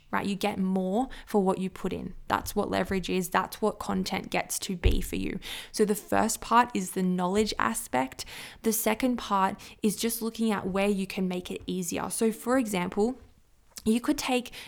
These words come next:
videos of you doing whatever you're doing in your day. So right now, if you're like, "I don't have the time, I'm so busy," I'm like, "Perfect." That means you're, you are filled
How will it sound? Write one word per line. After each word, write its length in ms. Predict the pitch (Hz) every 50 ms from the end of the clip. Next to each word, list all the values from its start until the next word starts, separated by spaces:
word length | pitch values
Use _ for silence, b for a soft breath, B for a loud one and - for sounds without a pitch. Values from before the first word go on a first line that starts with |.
| 226 -
videos 460 | - 208 202 202 202 196 190 196 190 -
of 140 | - 202 180
you 180 | 180 185 196 196
doing 400 | 175 202 196 190 190 185 185 185
whatever 360 | 190 190 196 214 226 233 262
you're 100 | 262 262
doing 400 | 208 185 - 196 196 202 202 196
in 180 | - 190 185 185
your 160 | 180 180 175
day. 360 | 165 - - - - 185 - B B B B B B B B
So 160 | - - 233
right 280 | 220 196 226 220 240 247
now, 200 | 240 226 208 196
if 120 | 202 190
you're 80 | 208 208
like, 220 | 190 190 190 - - -
"I 140 | 214 233 277
don't 140 | 311 285
have 120 | 269 269 233
the 80 | 233
time, 400 | 226 - - - 208 196 196 196 -
I'm 180 | 202 208 202
so 220 | 196 - - 196 190
busy," 380 | 170 196 185 180 - 170 -
I'm 180 | - 175 196 202
like, 240 | 202 190 185 - -
"Perfect." 720 | - - - 208 190 180 180 175 - 190 190 - - - B B B B B -
That 220 | - 208 220 208 220
means 360 | 220 208 202 214 226 214 202
you're, 180 | 208 202 196 196 196
you 200 | 185 196 196 196
are 140 | 190 190 175 - - -
filled 640 | - - - - - - 233 220 233 247 269 254 -